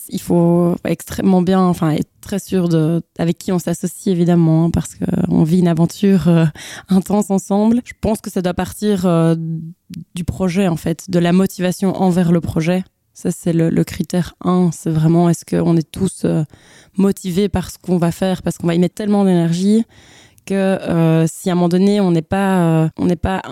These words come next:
impliqué plus que ça par rapport au projet, à la finalité du projet, c'est dur de rester motivé dans le quotidien. Donc, je pense que c'est ça qui nous rassemble à la base, en tout cas. C'est l'impact qu'on va avoir vis-à-vis du projet. Et puis, évidemment, à la personnalité, est-ce qu'au niveau des valeurs, on se,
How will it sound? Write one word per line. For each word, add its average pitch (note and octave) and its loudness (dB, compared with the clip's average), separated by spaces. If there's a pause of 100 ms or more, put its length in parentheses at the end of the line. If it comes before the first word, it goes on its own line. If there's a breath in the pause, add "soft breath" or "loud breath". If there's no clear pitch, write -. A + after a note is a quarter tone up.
(140)
impliqué - -4
plus G3+ -6
que F#3+ -6
ça F#3+ -6
par F3 -6
rapport E3+ -2
au E3 0
projet, F#3+ 0
à F3+ 0
la E3+ 0
finalité F3+ 0
du E3 -4
projet, F#3 0
c'est F#3+ -4
dur F#3+ 0
de F#3 2
rester F3 0
motivé E3+ 0 (300)
dans F3 0
le F3 2
quotidien. F3 -4
Donc, - -8
je - -8
pense G#3+ -2
que G3+ -6
c'est F3+ -10
ça G3 -6
qui - -6
nous F3+ 4
rassemble F#3+ 0
à F3+ -4
la E3+ 2
base, F3 2
en E3 2
tout - -8
cas. F3 -4 (640 soft breath)
C'est - -4
l'impact F3+ -2
qu'on F3 -4
va E3 2
avoir E3+ 2
vis-à-vis E3 0
du D#3+ -4
projet. E3 0 (560 loud breath)
Et F#3 -4
puis, - -4
évidemment, E3 0
à D#3+ 0
la D3+ -2
personnalité, D#3+ 0
est-ce D#3+ -2
qu'au D#3 0
niveau D#3+ 0
des D#3+ 0
valeurs, E3 2
on D#3+ 0
se, - -6